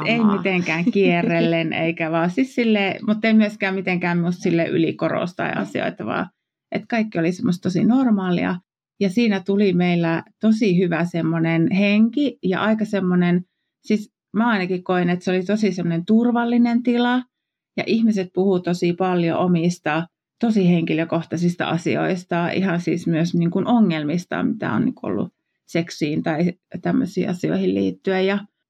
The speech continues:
Speaker 1: ihan parasta oli se, että Alisa oli käytännössä kokeillut kaikki ne lelut oman miehensä kanssa
Speaker 2: <laughs>
Speaker 1: ja sitten pystyi niin kuin kertoa myös sen miehen feedbackin, että mitä mies tykkäsi niistä eri
Speaker 2: Mm.
Speaker 1: leluista.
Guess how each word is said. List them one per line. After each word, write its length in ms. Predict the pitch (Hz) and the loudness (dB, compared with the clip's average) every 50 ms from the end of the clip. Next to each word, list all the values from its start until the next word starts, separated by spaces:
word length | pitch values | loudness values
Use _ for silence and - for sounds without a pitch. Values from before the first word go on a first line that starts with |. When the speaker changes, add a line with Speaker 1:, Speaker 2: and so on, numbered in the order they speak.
| _ | _
Speaker 1:
ihan 260 | - 214 220 262 262 220 | 0 2 2 2 2 0
parasta 440 | 196 185 180 180 180 175 - 170 170 | -2 -2 -2 -2 -2 -4 -4 -2 0
oli 160 | 175 175 190 | 0 0 0
se, 180 | 180 - 170 170 | 0 -2 -2 -2
että 240 | 180 180 - - | -2 -2 -4 -2
Alisa 360 | - 175 175 175 202 - - 185 | -2 0 0 0 0 0 -2 -2
oli 140 | 180 196 | 0 0
käytännössä 500 | 220 - 208 196 - 220 220 220 220 262 | 0 -2 -2 -2 0 0 0 0 0 0
kokeillut 560 | 254 262 254 247 - 175 160 160 165 180 180 - | 0 0 0 0 0 -2 -2 0 -2 -4 -4 -2
kaikki 320 | 170 160 180 180 - 202 | -2 -2 -2 -4 -4 -2
ne 180 | 196 202 208 220 | 0 0 2 2
lelut 360 | 226 226 208 202 214 214 220 | 2 2 2 0 0 -2 -2
oman 200 | 214 208 233 240 | -2 2 4 4
miehensä 480 | 262 294 277 262 262 254 254 - 240 | 4 4 4 2 0 0 -2 -4 -6
kanssa 440 | 220 220 220 214 214 226 220 - 240 233 262 - - 254 - | -2 0 2 2 2 2 0 0 0 0 0 0 -2 -4 -2
Speaker 2:
<laughs> 200 | - 254 320 302 | 0 -2 0 0
Speaker 1:
ja 160 | 254 226 226 | 0 0 0
sitten 560 | 220 226 247 240 220 220 - 226 226 214 220 214 | 0 -2 -4 -4 -4 -2 -2 0 0 0 0 0
pystyi 320 | 226 233 220 220 - 202 | -2 -2 -2 0 0 0
niin 120 | 208 208 | 2 2
kuin 140 | 208 220 220 | 0 0 0
kertoa 380 | 220 240 226 220 220 214 202 202 | 0 0 0 0 0 0 0 2
myös 300 | 220 220 214 214 214 214 | 4 4 4 2 2 2
sen 140 | 254 240 247 | 4 6 6
miehen 440 | 277 302 247 202 196 196 196 202 | 6 4 4 2 0 0 -2 -2
feedbackin, 680 | - 190 156 165 165 - - 156 175 180 - 185 170 160 | -2 -2 -2 -2 -2 -4 -4 -4 -4 -2 0 -2 0 0
että 240 | 165 175 - - 196 | -2 -4 -2 0 2
mitä 320 | 196 196 185 185 185 170 | 2 2 2 0 0 -2
mies 300 | 160 147 151 160 175 - - | -2 -2 -2 -4 -4 -4 -6
tykkäsi 560 | - 170 - _ - 160 185 180 - - _ _ _ _ _ _ _ _ | -8 -8 -8 _ -6 -6 -6 -6 -8 -14 _ _ _ _ _ _ _ _
niistä 340 | - - 165 175 175 - 254 | -4 -2 -2 -2 0 0 2
eri 160 | 254 240 202 180 | 2 2 0 0
Speaker 2:
Mm. 60 | 196 | -2
Speaker 1:
leluista. 540 | 214 214 202 202 202 214 220 220 - 254 | -2 -2 0 0 0 0 -2 -2 -2 -4